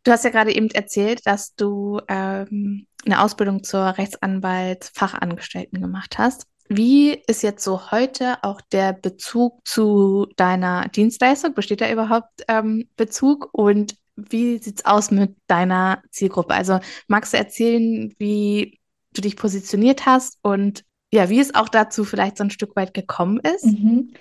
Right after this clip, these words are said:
Speaker 1: Diesen Prozess? <laughs>
Speaker 2: Oh, das war <laughs> tatsächlich, wenn du dich erinnerst, war das so ein bisschen, ähm, ein, ein schwieriger Prozess bei mir.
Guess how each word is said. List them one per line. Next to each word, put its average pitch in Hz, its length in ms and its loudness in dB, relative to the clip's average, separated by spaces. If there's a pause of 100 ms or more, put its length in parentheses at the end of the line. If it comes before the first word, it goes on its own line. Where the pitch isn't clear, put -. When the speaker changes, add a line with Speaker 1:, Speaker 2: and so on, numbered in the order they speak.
(280)
Speaker 1:
Diesen - 280 -6
Prozess? 208 800 0
<laughs> - 0 - (540)
Speaker 2:
Oh, 277 140 6
das 247 160 2
war 262 200 8
<laughs> - 400 -4
tatsächlich, 302 480 4
wenn 262 120 2
du 285 100 6
dich 262 220 2
erinnerst, 262 460 2
war 233 100 0
das 233 160 0
so 240 140 -2
ein 226 60 -2
bisschen, 240 640 4
ähm, 208 580 0 (100)
ein, 202 380 0
ein 196 680 0 (240)
schwieriger 254 400 8
Prozess 185 480 -6
bei 180 100 -4
mir. 185 400 0